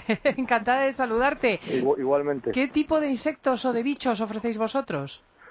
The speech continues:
Speaker 2: Hombre, nosotros habitualmente no, no ofrecemos insectos porque tampoco es, tampoco es una cosa muy de la co-, de la cocina japonesa, es más bien,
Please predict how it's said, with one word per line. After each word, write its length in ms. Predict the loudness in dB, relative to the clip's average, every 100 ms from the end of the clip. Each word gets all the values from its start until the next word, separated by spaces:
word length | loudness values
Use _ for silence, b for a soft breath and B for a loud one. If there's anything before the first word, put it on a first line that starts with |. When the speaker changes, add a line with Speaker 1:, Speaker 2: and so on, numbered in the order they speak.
| B
Speaker 2:
Hombre, 200 | 4 6
nosotros 340 | 6 6 6 6
habitualmente 640 | 4 6 4 4 4 4
no, 340 | 6 6 4
no 140 | 4 2
ofrecemos 840 | 2 0 0 2 4 4 4 2 -2 B B B
insectos 460 | -6 0 2 4 4
porque 200 | 4 4
tampoco 360 | 4 4 2 0
es, 60 | -2 -2
tampoco 340 | 0 2 2 0
es 100 | -2
una 120 | -2
cosa 260 | -2 0
muy 360 | 0 0 -2 0
de 100 | 2
la 100 | 2
co-, 140 | 0
de 240 | -2 -2 0
la 100 | 2
cocina 340 | 0 -4 -4
japonesa, 560 | -2 -2 0 0 2 0
es 60 |
más 180 | 2 2
bien, 240 | 2 0